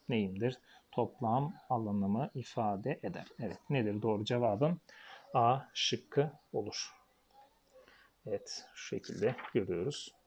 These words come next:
Evet, son sorumuza geldik. Telefonların sağ köşesindeki görselde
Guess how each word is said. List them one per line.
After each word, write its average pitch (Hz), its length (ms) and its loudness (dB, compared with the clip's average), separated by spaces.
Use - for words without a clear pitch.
Evet, - 180 -2
son 143 260 2
sorumuza 113 640 0
geldik. 117 480 0
Telefonların 175 640 6
sağ 226 360 2
köşesindeki 135 800 2
görselde 120 760 4